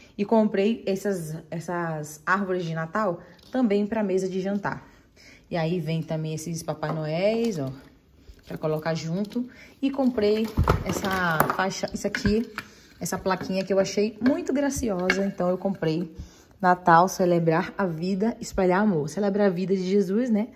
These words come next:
Porque é o nascimento dele, então que saibamos que no Natal temos que ter muito amor. Não só no Natal, né? O ano inteiro, mas no Natal é especial demais.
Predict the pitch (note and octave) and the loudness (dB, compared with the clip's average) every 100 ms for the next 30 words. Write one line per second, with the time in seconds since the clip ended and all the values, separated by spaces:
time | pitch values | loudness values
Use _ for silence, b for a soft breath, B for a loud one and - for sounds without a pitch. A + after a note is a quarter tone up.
0 | B B B - F3+ E3+ E3+ E3+ F3+ E3+ | B B B -4 0 2 0 0 -2 -2
1 | E3 E3+ E3 F#3 F#3+ F3 F3 A3 B3+ - | -2 -2 0 2 0 0 0 0 -2 -4
2 | G3 - G#3+ G#3+ F#3 F#3+ A3 G#3+ G#3+ G3+ | -4 -2 -2 0 2 4 2 2 0 2
3 | G3 F#3+ F3 G3 G#3+ B B B B F#3+ | 2 -2 -2 -2 -4 B B B B -6
4 | G3 - G3+ G3 G3+ G3 G#3+ G#3+ F#3+ E3 | -6 -6 0 6 6 8 6 6 4 4
5 | E3+ B3 B3+ A#3 B3+ C4 D#3 C#3 D#3 E3+ | 4 2 2 4 4 4 2 2 4 4
6 | G3+ A#3 F3 D3 D#3+ D#3 - - F3 F3+ | 4 4 4 2 0 -2 -6 -10 -6 -4
7 | F3+ F3+ E3+ F3 F3 E3+ E3+ F3+ - D#3 | -4 -2 0 2 2 2 0 -8 -4 -4
8 | E3 D#3+ C#3+ - | -2 -2 -4 -8